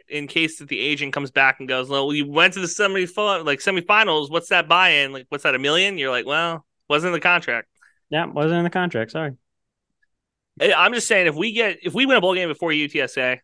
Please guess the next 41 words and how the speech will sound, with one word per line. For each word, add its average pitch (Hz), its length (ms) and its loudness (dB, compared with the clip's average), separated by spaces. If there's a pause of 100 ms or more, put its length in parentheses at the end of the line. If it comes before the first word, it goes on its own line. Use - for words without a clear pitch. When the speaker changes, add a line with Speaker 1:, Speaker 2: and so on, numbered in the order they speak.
Speaker 1:
oh 139 220 0
brother, 120 480 -4
it's 143 160 -2
gonna 147 180 2
Speaker 2:
Oh, 135 100 8
Speaker 1:
be, 127 60 2
Speaker 2:
man. 123 220 2
Speaker 1:
it's - 80 -12
gonna 139 140 -14
be 127 240 -10
hell. 131 320 0 (180)
It's - 80 -20
gonna 156 120 0
Speaker 2:
I'm - 20 6
Speaker 1:
be 175 40 8
Speaker 2:
gonna 175 100 8
invite 160 160 6
Speaker 1:
hell 175 100 8
Speaker 2:
those 165 160 8
Speaker 1:
for 151 80 0
those. 151 80 2
Speaker 2:
Alamo 170 320 6
Audible 156 440 6
people 147 520 0
on 147 260 -4
the 147 140 -2
next 190 460 4
day. 143 520 2 (580)
Speaker 1:
Oh 127 220 4
yeah, 98 220 -4 (180)
no, 113 220 -6 (540)
that, 190 260 4
that's 196 200 4
the 208 120 4
one 180 260 4
reaction 165 480 4
podcast 143 520 0
you 135 100 -12
will 135 180 -2
be 131 80 -4
getting. 117 400 -2